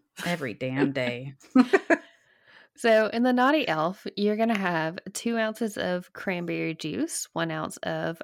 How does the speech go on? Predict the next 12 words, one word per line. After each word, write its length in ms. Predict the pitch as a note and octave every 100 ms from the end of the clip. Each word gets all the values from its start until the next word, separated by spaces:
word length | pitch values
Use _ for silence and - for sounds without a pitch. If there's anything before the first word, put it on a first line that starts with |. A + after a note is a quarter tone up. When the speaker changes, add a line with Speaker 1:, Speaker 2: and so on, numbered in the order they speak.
| -
Speaker 2:
red 340 | F3 D#3 E3+
grapefruit 540 | - D#3+ - - F3+ G3
juice, 480 | F#3+ A3+ D4 -
one 160 | E3+ D#3
ounce 220 | D3+ -
of 80 | D#3
Sprite, 680 | - - A3+ B3 D4+ - - _ _ _
one 200 | G3 G3
ounce 220 | F#3+ G3 G#3+
of 220 | F#3+ -
pomegranate 720 | - G3 G3 G3 G3+ G#3+ -
liqueur, 580 | F3 - G#3 G#3 A3